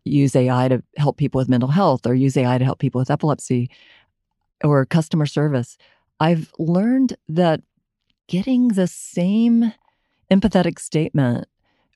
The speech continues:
or the same input from a machine as from a person are two different things. And even though, you know, the text is identical and,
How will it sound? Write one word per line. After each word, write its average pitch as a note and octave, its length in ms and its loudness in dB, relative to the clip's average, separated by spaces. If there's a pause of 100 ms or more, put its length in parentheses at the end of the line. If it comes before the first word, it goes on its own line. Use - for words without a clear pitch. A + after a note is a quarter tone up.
or D#3 100 2
the D#3 120 2
same E3+ 540 -2
input D#3 380 0 (100)
from D3 220 0
a D3+ 60 2
machine C#3+ 760 0 (100)
as C#3 180 -2
from C#3+ 200 0
a C3 60 0
person C#3 640 -2
are D3 100 -2
two G3+ 340 0
different D#3 380 -2
things. - 560 -6 (680)
And D3 480 -2 (260)
even A#3 320 0
though, F#3 420 0 (580)
you D#3+ 100 0
know, D3 140 2
the C#3 200 -2
text - 380 -4
is D#3+ 120 0
identical D#3 720 0 (380)
and, D3+ 440 2